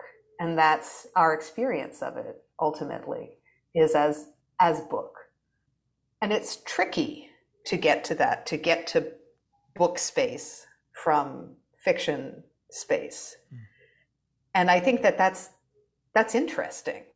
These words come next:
Speaker 1: That's also something that we should pay attention to.
Speaker 2: Well, let's go out with one more brief reading, this time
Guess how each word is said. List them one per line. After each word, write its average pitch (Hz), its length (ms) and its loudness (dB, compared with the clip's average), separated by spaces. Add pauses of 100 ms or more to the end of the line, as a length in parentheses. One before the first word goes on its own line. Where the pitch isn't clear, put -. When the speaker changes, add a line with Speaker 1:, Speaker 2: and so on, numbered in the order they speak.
(480)
Speaker 1:
That's 220 180 2
also 269 280 2
something - 460 -8
that - 180 -14
we - 120 -12
should - 360 -10 (180)
pay - 160 0
attention - 380 -12
to. - 240 -10 (1600)
Speaker 2:
Well, 151 100 2
let's 190 240 2
go 254 200 -4
out 156 240 4
with 139 260 2
one 135 420 2 (600)
more 135 300 2
brief 127 420 0
reading, 120 480 -4
this 135 240 0
time 147 420 2